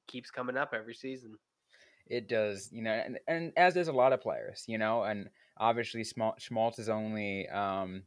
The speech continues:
Speaker 2: you know, one that's dealing with injury, um, and another, and another injury, Connor Timmins, uh, is day-to-day. Um,
Speaker 1: Yeah.
Speaker 2: so not as serious, so, like, you don't know what the, you know, what the status can be, but he's day-to-day.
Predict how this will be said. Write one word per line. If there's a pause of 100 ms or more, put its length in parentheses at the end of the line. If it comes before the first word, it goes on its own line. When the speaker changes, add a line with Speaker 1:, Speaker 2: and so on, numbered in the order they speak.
Speaker 2:
you
know,
one
that's
dealing
with
injury, (440)
um,
and
another, (180)
and
another
injury,
Connor
Timmins, (120)
uh,
is
day-to-day. (640)
Um,
Speaker 1:
Yeah.
Speaker 2:
so
not
as
serious,
so,
like,
you
don't
know
what
the,
you
know,
what
the
status
can
be,
but
he's
day-to-day.